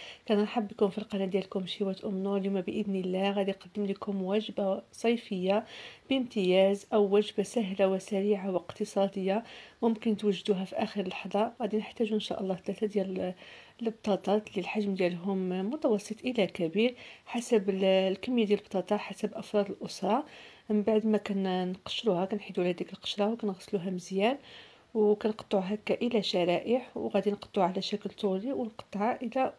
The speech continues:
مكعبات جد صغيره. بالاحسن كتقطعوها شويه صغيره باش طيب معكم دغيا. وهنا من بعد ما قطعتها على شكل طولي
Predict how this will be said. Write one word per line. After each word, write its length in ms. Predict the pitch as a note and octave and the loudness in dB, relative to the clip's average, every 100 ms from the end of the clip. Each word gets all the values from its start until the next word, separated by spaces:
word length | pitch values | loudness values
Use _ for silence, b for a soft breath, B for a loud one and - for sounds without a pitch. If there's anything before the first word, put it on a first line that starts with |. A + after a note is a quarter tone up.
| _ | _
مكعبات 800 | G#3 G3+ G#3+ F#3 F3 F3+ A#3+ B3 | -6 -4 -2 -2 -2 0 0 0
جد 200 | - B3 | -4 -8
صغيره. 600 | - F#3 F#3+ F3+ G3+ D4 B B B B - | -6 -6 -2 0 2 0 B B B B -6
بالاحسن 540 | G3+ G#3+ - A#3+ C4+ | -2 -2 0 0 0
كتقطعوها 580 | C4 A3 - - F3 F#3+ | -2 -4 -6 -2 0 0
شويه 360 | - A#3 A3 G3+ | -2 0 0 0
صغيره 460 | G3+ F#3+ F3+ G#3 | 0 -2 0 0
باش 400 | A3 A3 - - F#3+ F#3+ - | 0 -2 -2 -2 -2 -2 -2
طيب 120 | A3+ | -2
معكم 440 | G3 F3+ F3+ F#3+ F3 | -2 -4 -6 -6 -6
دغيا. 420 | F3 F3 A3+ E4 B B B B B B _ _ _ _ _ _ _ _ _ - | -4 2 2 2 B B B B B B _ _ _ _ _ _ _ _ _ -6
وهنا 280 | G3 G3+ F#3+ | 0 0 2
من 60 | |
بعد 200 | F3+ F3+ | 2 2
ما 100 | F#3 | 0
قطعتها 460 | - - F#3 F3 F#3 | -2 -4 -4 -4 -4
على 120 | F#3+ | -4
شكل 280 | - F#3+ F3+ | -4 -6 -8
طولي 500 | - D#3+ F3 A#3+ | -2 0 2 0